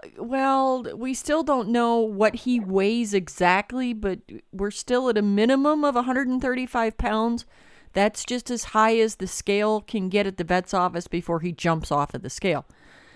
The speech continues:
So, um, and one of the, one of the nicest things about this,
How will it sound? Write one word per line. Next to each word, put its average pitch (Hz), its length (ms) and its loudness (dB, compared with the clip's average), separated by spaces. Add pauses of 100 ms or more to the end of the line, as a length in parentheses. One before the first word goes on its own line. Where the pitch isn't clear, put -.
(200)
So, 196 580 0 (440)
um, 185 440 -2 (440)
and 240 240 2 (320)
one 269 160 6
of 302 100 0
the, 233 280 4
one 247 180 2
of 233 80 0
the 233 80 2
nicest 220 480 -2
things 208 640 0
about 180 480 -2
this, 175 500 -6